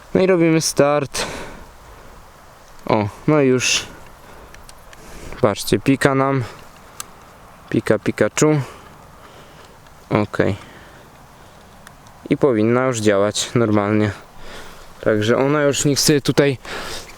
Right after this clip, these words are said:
siedzi ładnie. Patrzcie. E, no i tak, ja biorę parasol mój piękny. <laughs> I, i spadam.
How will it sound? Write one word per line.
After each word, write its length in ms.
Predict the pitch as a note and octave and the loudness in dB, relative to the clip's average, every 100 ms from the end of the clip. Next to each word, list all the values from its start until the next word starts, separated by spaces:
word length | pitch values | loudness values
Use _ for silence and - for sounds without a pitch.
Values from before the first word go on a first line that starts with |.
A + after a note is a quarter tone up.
| - | -6
siedzi 440 | - F3 D3 B2+ | -2 2 2 2
ładnie. 520 | C3 B2+ B2 C3 D#3 D3+ - - - - | 2 2 2 2 2 0 -6 -12 -8 -2
Patrzcie. 560 | B2 - - D#3+ F#3+ - - - - - - - - | -2 0 2 2 2 -4 -10 -14 -14 -14 -16 -8 0
E, 380 | D#3+ F#3 G3 A3 | 2 4 4 4
no 100 | B3+ | 2
i 80 | G#3+ | 2
tak, 260 | B2 - - - - | 0 0 -4 -2 2
ja 140 | F3+ | 2
biorę 220 | D#3+ D#3 | 2 0
parasol 540 | - D3+ E3 - E3+ E3 | 2 2 2 2 2 4
mój 200 | E3 D#3 | 2 2
piękny. 500 | D#3+ D#3+ - D#3 B2+ - F3 F3+ E3+ C#3+ C3+ - - | 2 2 0 0 -2 -6 -4 -2 -2 -6 -10 -8 -2
<laughs> 240 | C#3+ B2 - - - - - - - | 0 -2 -8 -12 -12 -14 -16 -10 0
I, 500 | F3 F3+ F3+ F3+ F3 C#3 - | 2 4 4 4 2 0 0
i 80 | |
spadam. 500 | - - A#2 A#2 A#2+ | 0 2 2 2 0